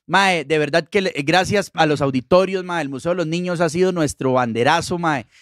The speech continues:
donde siempre probamos con la gente, disfrutamos con ellos y de ahí arranca la gira. Mae, Limón, Guapiles, eh, Puriscal, Cartago, pero mae, vea, este próximo doce, trece y catorce,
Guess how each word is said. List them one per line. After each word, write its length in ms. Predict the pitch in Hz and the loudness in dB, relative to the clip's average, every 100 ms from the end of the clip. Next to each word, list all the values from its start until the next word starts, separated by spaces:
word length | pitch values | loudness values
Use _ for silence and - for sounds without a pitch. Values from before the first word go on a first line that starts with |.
| _ | _
donde 260 | 135 147 143 | -2 0 0
siempre 320 | 160 170 190 | 0 0 -2
probamos 460 | 143 151 151 185 - | 0 2 2 0 -4
con 140 | 156 | -2
la 80 | 135 | -2
gente, 460 | - 175 170 175 165 | -2 -2 -4 -4 -2
disfrutamos 720 | 143 127 143 135 165 180 180 | -4 -4 -2 2 0 0 -4
con 180 | - 143 | -4 -2
ellos 280 | 170 175 180 | -2 -2 -4
y 80 | 147 | 0
de 80 | 139 | 2
ahí 100 | 151 | 2
arranca 360 | 165 175 175 165 | 2 0 0 -4
la 120 | 120 | -4
gira. 380 | 170 180 175 - _ _ | -4 -4 -4 -8 _ _
Mae, 280 | - 185 175 | -2 2 2
Limón, 840 | 156 147 147 160 175 175 170 160 - _ | 2 2 4 4 4 2 -2 -10 -18 _
Guapiles, 1080 | 131 160 170 165 _ 170 151 151 147 143 - _ _ | 0 4 4 2 _ -6 -4 -4 -4 -6 -8 _ _
eh, 140 | 151 | -2
Puriscal, 1080 | 151 160 160 147 - 165 165 165 165 165 139 _ _ | 2 4 4 0 -4 0 2 2 0 -2 -8 _ _
Cartago, 840 | 175 156 - 180 180 170 151 165 156 | 2 2 2 6 6 4 -2 -8 -4
pero 160 | 151 | -2
mae, 180 | 165 202 | 2 4
vea, 140 | 196 185 | 4 4
este 260 | 185 240 | 2 0
próximo 500 | 196 240 - 160 143 | 2 0 0 2 2
doce, 380 | 139 226 233 226 | 4 4 2 -2
trece 320 | - 220 147 | 0 -2 0
y 60 | 135 | -2
catorce, 600 | 117 110 220 233 247 | -4 4 4 4 -2